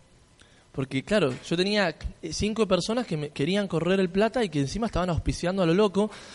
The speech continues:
Y yo un poco más y le decía, "Por favor, paren", ¿entendés? O sea, no me daba, eh, abasto, eh, era como que todo el tiempo me estaban preguntando y,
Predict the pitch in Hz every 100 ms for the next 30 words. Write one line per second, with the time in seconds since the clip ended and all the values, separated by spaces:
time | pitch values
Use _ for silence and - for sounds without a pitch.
0 | - - - - 131 196 196 165 147 180
1 | 208 190 220 214 151 156 151 165 165 151
2 | 185 170 131 131 127 151 147 143 - -
3 | - - - 180 226 220 233 240 240 185
4 | 165 - 160 190 220 - 202 196 175 160
5 | 180 196 175 170 160 156 196 185 214 185
6 | 190 196 170 151 147 156 190 190 180 170
7 | 156 147